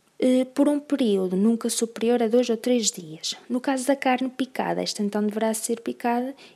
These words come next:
idealmente no momento da confecção. Assim sendo, a carne deve fazer parte então de uma alimentação variada,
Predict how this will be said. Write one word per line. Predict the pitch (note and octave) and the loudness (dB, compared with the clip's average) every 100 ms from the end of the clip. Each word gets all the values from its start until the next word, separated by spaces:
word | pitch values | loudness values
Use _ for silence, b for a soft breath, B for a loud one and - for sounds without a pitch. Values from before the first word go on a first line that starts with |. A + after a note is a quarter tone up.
| - | -4
idealmente | G#3+ G#3 F#3+ F#3+ A3+ A3+ | 0 0 2 2 0 2
no | G#3+ | 0
momento | G3+ G#3+ A#3 G#3+ | 2 2 0 -2
da | G#3+ | -6
confecção. | G#3+ C4 - G3 - - F3 - _ _ _ _ _ - _ _ _ B B B B B - | -6 -8 -6 -6 -4 -6 -10 -16 _ _ _ _ _ -20 _ _ _ B B B B B -2
Assim | - E4 | 4 4
sendo, | - G#3 G3 | 4 2 2
a | |
carne | G3+ A3 G3 | 2 2 4
deve | G3+ A3 | 4 2
fazer | - A3+ A3+ | 0 0 0
parte | A3+ A3 G3+ G3+ F#3+ | 0 0 0 -2 -6
então | F#3+ G3+ F3+ | -4 -4 -2
de | F3+ | 0
uma | G3+ | 0
alimentação | G3 G3 F#3+ G3 - E3+ D#3+ | 0 -2 -4 -6 -6 -8 -6
variada, | A3+ A#3+ G#3+ G3 G#3 | -2 2 2 0 -2